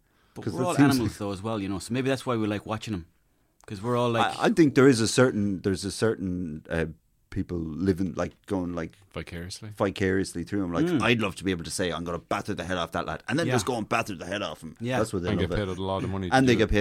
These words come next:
Speaker 2: and he's, he's really rich and people like that.
Speaker 1: Yeah.
Speaker 2: Is he going to jail? It depends. When this, by the time
Speaker 1: No,
Speaker 2: this
Speaker 1: he
Speaker 2: comes
Speaker 1: won't.
Speaker 2: out.
Speaker 1: He definitely won't go to jail.
Speaker 3: No,
Speaker 2: It's
Speaker 3: no,
Speaker 2: just
Speaker 3: he's
Speaker 2: too
Speaker 3: got
Speaker 2: small a
Speaker 3: money.
Speaker 2: thing.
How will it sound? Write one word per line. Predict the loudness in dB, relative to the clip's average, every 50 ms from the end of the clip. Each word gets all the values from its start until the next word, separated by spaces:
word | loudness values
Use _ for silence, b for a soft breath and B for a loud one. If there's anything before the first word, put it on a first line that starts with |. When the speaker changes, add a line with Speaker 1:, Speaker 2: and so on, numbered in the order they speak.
| 2 2
Speaker 2:
and | 0
he's, | 0 -2 -4 -6
he's | -4 -4 -4 -4 -4
really | -4 -4 -4 -2
rich | -2 -4 -4 -4 -6
and | -8 -8
people | -8 -8 -8 -8
like | -10 -8 -8
that. | -8 -10 -10 -12 _ _ _ _ _ b b b b b b b -8 -8
Speaker 1:
Yeah. | -6 -6 -6 -6 -6 -8
Speaker 2:
Is | -8 -6
he | -4 -2
going | -2 -2 -4
to | -4 -4
jail? | -4 -2 -2 -2
It | -4 -6
depends. | -4 -2 0 0 0 -2 -4 -6
When | -6 -6 -4
this, | -4 -4
by | -4 -4 -4
the | -2
time | 0 0 0
Speaker 1:
No, | 2
Speaker 2:
this | 2 2
Speaker 1:
he |
Speaker 2:
comes | 4 4
Speaker 1:
won't. | 4 4 2
Speaker 2:
out. | 0
Speaker 1:
He | -2
definitely | -2 -4 -4 -2 -2 -2 -2
won't | -2 -4
go | -8
to | -10 -12
jail. | -10 -12 -12 -12 -14 -20 _ _ _ b b b b b b b b
Speaker 3:
No, | -2 0
Speaker 2:
It's | 2
Speaker 3:
no, | 4 4
Speaker 2:
just | 2 2
Speaker 3:
he's | 0 0
Speaker 2:
too | 0 0
Speaker 3:
got | 0
Speaker 2:
small | 2 2 2 2
a |
Speaker 3:
money. | 0 -2
Speaker 2:
thing. | -4 -8 -12 -14